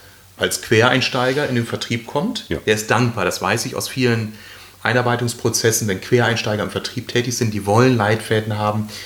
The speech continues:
Speaker 1: die wollen Argumentationshilfen haben, die wollen Erfahrungswissen von Mentoren hören,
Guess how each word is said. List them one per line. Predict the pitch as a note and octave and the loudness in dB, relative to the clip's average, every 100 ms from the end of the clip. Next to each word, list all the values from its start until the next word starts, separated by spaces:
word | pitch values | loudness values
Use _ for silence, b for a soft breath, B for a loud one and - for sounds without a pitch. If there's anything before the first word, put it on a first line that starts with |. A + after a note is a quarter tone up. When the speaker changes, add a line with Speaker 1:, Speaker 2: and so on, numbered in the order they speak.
| B B | B B
Speaker 1:
die | F#2+ F2+ | -4 4
wollen | G#2 B2 | 6 6
Argumentationshilfen | A#2+ A#2 A2+ G#2+ G2+ G2 G2 - G#2 - G2 | 4 2 2 0 -2 0 0 0 -2 -4 -6
haben, | F#2+ F#2+ G2+ B B B - | -4 -4 -6 B B B -6
die | G2 | 0
wollen | G2+ A2 C3+ D3 D#3 - - | 4 4 4 2 -4 -10 -8
Erfahrungswissen | - G2+ - A2 B2 A2+ A#2 - A#2+ A#2 A#2 - - | -6 -6 -4 0 0 0 0 0 0 -2 -4 -12 -10
von | - G#2+ | -4 0
Mentoren | G2+ G#2 A2 A2+ C#3 F3+ - - - - | 0 -2 0 0 0 -2 -8 -20 -20 -4
hören, | B2 B2+ C3 E3 | 4 4 6 2